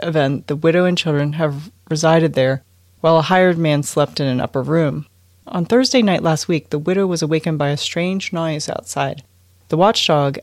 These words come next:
at the same time howling fearfully. Alarmed, she called the hired man, when suddenly she heard a noise upstairs on the, on the opposite side of the house from the hired man's room,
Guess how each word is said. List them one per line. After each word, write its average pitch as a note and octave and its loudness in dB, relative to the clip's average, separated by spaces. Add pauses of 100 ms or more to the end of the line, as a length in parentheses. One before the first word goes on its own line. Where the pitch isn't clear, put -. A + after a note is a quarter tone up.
at E3 -6
the D#3 -4
same F3 -2
time C#3 -2 (160)
howling D#3+ 0
fearfully. D3 -2 (480)
Alarmed, G#3 2
she - -6
called G3 0
the F3+ 2
hired F#3 2
man, D3 -8 (560)
when E3+ 0
suddenly G#3 0
she F#3 -2
heard E3 -2
a D#3+ -4
noise F3+ -2
upstairs D3+ -4
on D#3 0
the, - -4
on D#3+ -2
the C#3+ -4
opposite A3 0
side E3 0
of D3+ -2
the D#3 -2
house C#3 -2
from D3+ -6
the D3 -4
hired D3 0
man's C#3 -6
room, F3+ -2